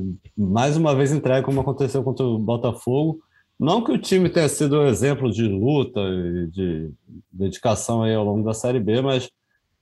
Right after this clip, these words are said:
mas eu acho que desde a derrota pro Guarani, jogou a toalha, entregou os pontos e,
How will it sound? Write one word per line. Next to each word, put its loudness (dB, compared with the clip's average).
mas -4
eu 2
acho -2
que -2
desde 2
a 4
derrota 0
pro -2
Guarani, 2
jogou 0
a -6
toalha, 2
entregou -2
os -4
pontos -2
e, 0